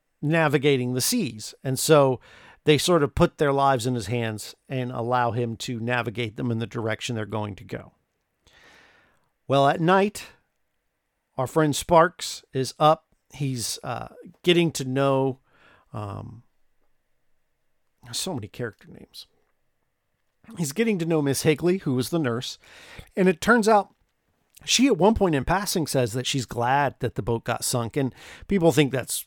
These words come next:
crazy, and it is. Uh, but she gets asked, she gets asked about it. And the reason is, is because there was a man back in London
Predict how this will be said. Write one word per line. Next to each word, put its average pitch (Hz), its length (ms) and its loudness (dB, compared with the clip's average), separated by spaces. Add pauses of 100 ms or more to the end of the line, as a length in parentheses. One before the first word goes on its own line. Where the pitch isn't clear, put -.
(140)
crazy, 131 560 4
and 127 120 -2
it 131 100 0
is. 127 480 -2
Uh, 120 140 -2
but 127 220 0
she - 300 -4
gets 196 180 4
asked, 165 400 0
she 185 140 0
gets 156 180 -2
asked 160 280 2
about 117 240 0
it. 123 140 -2 (340)
And 156 120 4
the 185 60 6
reason 247 300 4
is, 123 200 -4
is 135 60 -8
because 139 440 2
there 139 140 4
was 123 180 -2
a 127 40 0
man 151 420 0
back 135 260 0 (140)
in 131 160 -2
London 127 640 0